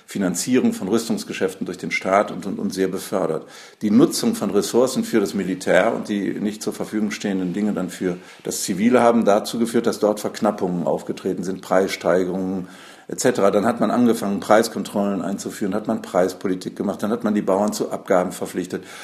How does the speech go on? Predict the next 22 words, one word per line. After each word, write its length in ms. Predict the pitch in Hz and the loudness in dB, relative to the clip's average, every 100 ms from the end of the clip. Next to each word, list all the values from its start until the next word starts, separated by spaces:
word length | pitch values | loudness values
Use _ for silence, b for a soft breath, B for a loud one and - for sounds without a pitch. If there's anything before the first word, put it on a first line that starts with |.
| - | 0
dann 140 | 113 | 4
hat 160 | 123 120 | 4 4
man 100 | 123 | 2
sich 100 | 113 | 4
überlegt, 360 | 113 113 113 | 4 4 4
man 100 | 113 | 0
könnte 220 | 104 113 107 | 0 0 0
das 120 | 98 | 0
ja 100 | 101 | 0
alles 180 | 98 - | -2 -4
verstaatlichen. 640 | - - 98 95 90 107 | -8 0 4 4 0 -4
Es 80 | 95 | 0
gab 180 | 110 107 | 0 0
neunzehnhundertachtzehn, 960 | 107 104 107 95 - 117 - 110 107 B B B B - | -2 -2 -4 -4 -4 -8 0 0 0 B B B B 2
äh, 160 | 117 | 4
eine 260 | - 117 113 | 6 2 0
Kriegsgewinnsteuer 1160 | - - - 110 175 196 - - 98 98 95 | 0 0 0 0 2 2 0 2 4 6 4
und, 220 | - 123 120 | 2 0 0
und, 220 | 104 101 | -2 -2
und, 180 | 107 104 | -2 -2
und, 160 | 95 | -2
und. 240 | 104 120 | 2 2